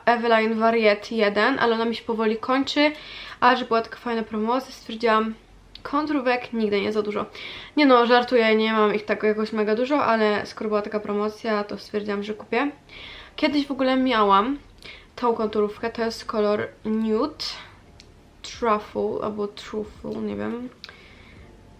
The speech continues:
Tak, a to jest nude pink. Taka, widzicie, jest bardziej taka jedna różowa, a druga taka bardziej brązowa. To właśnie miałam tą truflę i ona mi się kiedyś zgubiła.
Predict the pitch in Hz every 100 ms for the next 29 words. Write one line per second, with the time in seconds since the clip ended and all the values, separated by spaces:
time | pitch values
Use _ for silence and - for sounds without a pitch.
0 | - - - - - - - - 240 208
1 | 196 233 294 233 233 269 285 - 240 247
2 | - - - - - - - - - -
3 | - - - - - - - - - -
4 | - - - 202 202 240 240 214 214 202
5 | 208 214 214 208 214 208 208 - - -
6 | - - - 214 214 240 277 277 247 226
7 | 226 233 226 220 214 220 214 220 214 220
8 | 240 302 - - - - - 233 240 240
9 | 240 226 220 226 214 214 - - 226 233
10 | - 233 214 233 285 330 330 - - -
11 | - - - - - - 233 208 226 233
12 | 214 - 226 208 220 196 190